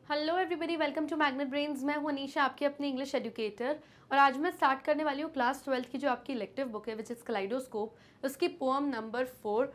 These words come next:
which is कुबला खान और A Vision in a Dream, A Fragment। तो सब कुछ स्टार्ट करने से पहले मैं आपको basically टाइटल एक्सप्लेन कर देती हूँ, उसके बाद हम आगे बढ़ते हैं। कुबला खान आखिर कौन थे? तो कुबला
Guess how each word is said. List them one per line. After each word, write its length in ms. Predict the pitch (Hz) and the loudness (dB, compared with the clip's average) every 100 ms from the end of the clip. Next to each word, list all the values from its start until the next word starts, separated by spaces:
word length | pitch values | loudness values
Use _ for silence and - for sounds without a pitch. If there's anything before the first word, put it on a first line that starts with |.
| - - | -14 -4
which 200 | 277 277 | -2 0
is 120 | 269 277 - - | -2 -2 -12 -4
कुबला 320 | 262 202 254 294 | -4 0 0 0
खान 400 | - 254 214 262 277 - - - | -2 -2 -2 -4 -10 -20 -20 -2
और 360 | - 294 233 185 - - - - | 6 8 8 2 -14 -20 -18 -4
A 100 | 226 | 0
Vision 360 | 240 269 339 302 | 2 2 2 0
in 140 | 262 | -2
a 80 | 254 208 | -2 -2
Dream, 320 | 269 269 277 - - - - - | -2 -2 -4 -10 -20 -20 -16 -10
A 80 | 220 | 0
Fragment। 580 | 269 240 202 196 180 - - - - - - - - - - - 226 | 4 4 4 -6 -10 -14 -20 -20 -20 -20 -20 -20 -20 -20 -20 -8 -2
तो 300 | 214 208 208 | 0 0 0
सब 220 | 269 262 | -2 0
कुछ 140 | 320 | -2
स्टार्ट 300 | - 269 277 | 2 4 4
करने 240 | 277 262 269 | 0 -2 -2
से 100 | 285 | -2
पहले 240 | 277 262 | 0 0
मैं 100 | 285 | 2
आपको 220 | 254 247 | 0 0
basically 500 | 254 254 254 269 269 294 - - - | -4 -4 -4 -4 -4 -4 -10 -10 0
टाइटल 320 | 220 - 330 | 0 0 -2
एक्सप्लेन 520 | 403 - - 254 269 | -2 -6 -6 -4 -2
कर 140 | 269 233 | -2 -2
देती 260 | 208 240 | -4 -4
हूँ, 80 | 285 | -6
उसके 200 | 262 269 | -4 -2
बाद 220 | 220 233 | 0 0
हम 100 | 262 | 0
आगे 200 | 233 220 | 0 -2
बढ़ते 260 | 202 196 214 | -4 -6 -8
हैं। 180 | 277 339 - - - - - | -6 -8 -10 -20 -20 -20 -6
कुबला 340 | 330 262 320 381 381 | -4 0 2 2 2
खान 240 | 302 294 | 2 2
आखिर 280 | 262 269 285 262 | -2 -2 -4 -2
कौन 180 | 214 196 | -4 -6
थे? 100 | 190 | -10
तो 140 | 190 254 | -6 -4
कुबला 380 | 254 226 247 | -2 0 2